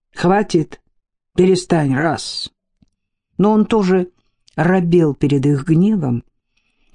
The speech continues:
В конце концов, кто-нибудь из соседей вызывал полицию.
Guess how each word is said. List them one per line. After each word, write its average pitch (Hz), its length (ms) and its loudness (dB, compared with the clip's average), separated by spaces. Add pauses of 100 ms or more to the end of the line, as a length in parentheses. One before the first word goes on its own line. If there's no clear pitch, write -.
В - 60 -18
конце 240 360 0
концов, 127 540 -4 (500)
кто-нибудь 240 560 2
из 185 120 0
соседей 190 680 -2 (200)
вызывал 151 440 -2
полицию. - 640 -6